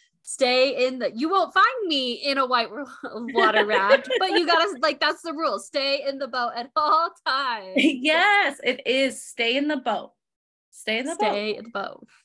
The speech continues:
Speaker 2: You're good. And I think that really calms the nervous system down. Like, you're gonna get there. Just keep doing what you're doing. Or stop doing what
Speaker 1: Exactly.
Speaker 2: you're doing and get help. <laughs> But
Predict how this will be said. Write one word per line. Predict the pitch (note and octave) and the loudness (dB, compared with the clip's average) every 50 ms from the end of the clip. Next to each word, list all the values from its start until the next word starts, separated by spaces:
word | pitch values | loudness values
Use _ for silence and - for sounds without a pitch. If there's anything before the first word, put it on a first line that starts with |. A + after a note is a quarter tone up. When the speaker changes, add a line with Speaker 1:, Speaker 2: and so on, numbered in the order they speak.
| _ _ _ _ _ - | _ _ _ _ _ 0
Speaker 2:
You're | C4+ D#4+ D#4+ | 0 0 2
good. | C#4 F#4+ G#4+ A4 F4 A#3 - - _ _ _ _ _ _ - - _ | 4 4 4 6 4 2 0 -8 _ _ _ _ _ _ -20 -2 _
And | B3 C4+ | 4 4
I | F#4+ F4+ | 4 4
think | - F#4 F#4+ G#4 | 2 -2 0 0
that | G4+ D4+ | 0 0
really | D#4+ D#4 D#4+ | -2 -6 -6
calms | - - D4+ D4+ C#4+ | -6 -4 -4 -4 -4
the | D4 D4 | -2 -2
nervous | C4+ C4 D4 D#4+ E4+ F4+ - - | -2 -2 -2 -2 -4 -6 -8 -8
system | G#3+ G#3+ - - G#3 G3 F3+ | -14 -16 -12 -12 -12 -10 -10
down. | - D#2+ - - - G#3+ _ _ _ _ - | -10 -10 -10 -12 -16 -20 _ _ _ _ -4
Like, | A#3+ B3 A#3 G#3+ - G#3+ G#3 G#3 | -4 -4 -4 -6 -16 -16 -8 -2
you're | A#3+ C#4 D4+ D4+ B3 G#3+ _ _ _ _ _ _ _ | 0 2 2 2 0 -8 _ _ _ _ _ _ _
gonna | - A#3+ C4+ C#4 C4+ B3+ A#3 - _ _ _ | -4 0 2 2 2 2 0 -6 _ _ _
get | - A3 A3 - _ - | -8 -8 -8 -8 _ -10
there. | G#3 G3 - - - G#3+ _ _ _ _ _ _ _ _ | -8 -8 -8 -10 -12 -14 _ _ _ _ _ _ _ _
Just | - C4+ B3 A#3+ A3+ - _ | -8 -8 -8 -6 -8 -12 _
keep | - - - C4 C4+ - G#3+ F#3 | -18 -8 -4 -2 -2 -2 -4 -12
doing | - A#3 A3+ A3+ A#3 A3+ A3 | -8 -6 -6 -4 -4 -4 -4
what | G3+ - - | -4 -6 -6
you're | F3+ F#3+ F#3 | -8 -8 -6
doing. | F3+ F#3+ F#3+ - - - - G#3+ - _ _ _ _ _ _ _ _ - | -6 -6 -6 -6 -8 -12 -14 -16 -18 _ _ _ _ _ _ _ _ -4
Or | A#3 A#3+ | -2 -2
stop | A3 - - C#4 C4+ A#3 | -2 2 2 2 2 2
doing | A3+ A3 G3+ F#3+ | 0 -4 -4 -4
what | F#3+ F#3+ - | -6 -10 -8
Speaker 1:
Exactly. | F#3 G3 G3 | -10 -8 -6
Speaker 2:
you're | G#3 G#3 | -6 -6
doing | F#3+ F3+ G3 - | -6 -8 -12 -14
and | G3 G3 G3 F3+ | -14 -14 -8 -6
get | F#3+ - | -6 -4
help. | F#3+ G#3+ G3 F#3+ - - _ - | -2 -4 -4 -4 -6 -10 _ -10
<laughs> | G#3 | 2
But | - D#4 C#4+ D4+ - | 2 2 2 2 -4